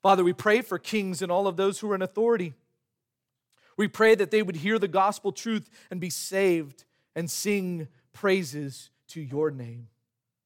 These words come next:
Thank you that you hear the cry of the lowly and that you care for those who are humble in heart. Father, forgive us for our pride and help us to walk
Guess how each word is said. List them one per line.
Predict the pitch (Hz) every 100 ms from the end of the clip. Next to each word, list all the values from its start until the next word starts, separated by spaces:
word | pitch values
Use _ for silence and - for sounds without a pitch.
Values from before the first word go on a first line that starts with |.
| _ _ - - _ _ _ _ _ _ _ _ _ _ _ _ - - - - _ _ _ _
Thank | 165 190 -
you | 170 135 - _ _ _ _ _
that | 151 156
you | 147
hear | 170 175
the | 160
cry | - 180 175 170
of | 151
the | 147
lowly | 143 165 165 139 117 - _ _ _ _ _ _ _ _ _ -
and | 165
that | 175 170
you | 175
care | - 196 190 190
for | -
those | 151 160 160 160 -
who | 147
are | 135
humble | 123 156 147 147
in | 143 -
heart. | 110 110 _ _ _ _ _ _ _ _ _ _ _ _ _ _ _ _ _ _ - _ -
Father, | 175 165
forgive | - 147 135 185
us | 170 135
for | - 143
our | 131
pride | 131 - 160 135 120 113 _ _ _ _ _ _ _ _ _ _ _ _ _ _ _
and | - 127
help | 165 180
us | 165 -
to | 156
walk | 143 147